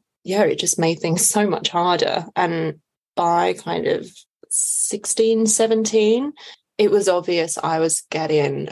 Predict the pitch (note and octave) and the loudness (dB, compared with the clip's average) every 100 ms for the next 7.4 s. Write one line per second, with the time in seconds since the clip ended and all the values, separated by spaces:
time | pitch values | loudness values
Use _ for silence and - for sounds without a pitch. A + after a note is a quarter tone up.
0 | - E3+ D#3+ D3+ D3+ D3+ D3+ - D3 A3+ | -2 -2 0 2 2 2 0 0 0 -2
1 | - E3+ D#3 - E3 D3+ - D#3 D3 - | -2 -2 -2 -2 -2 -2 -2 -2 -2 -2
2 | - A3 G#3 G3 F#3+ F#3+ - E3 D#3+ D#3+ | 0 2 2 0 -2 -4 -2 0 2 2
3 | D3+ E3 D3+ - E3 D#3+ D3+ D3+ C#3+ D#3 | 0 -2 -2 -2 -2 0 0 0 0 0
4 | - E3+ E3+ E3+ D#3+ D3+ D#3 D3 - D3+ | 0 0 0 -2 -6 -6 -4 -2 -2 -2
5 | D3 F3+ E3 E3 D#3 D3+ D3 - F3+ E3 | 2 2 2 0 -4 -4 -4 -2 0 0
6 | D#3 D#3 D3+ E3+ F3 D3+ D3+ D3+ - F3+ | -2 -4 -4 0 2 0 -2 -2 2 4
7 | F3+ F#3 E3 E3 | 2 0 -2 -2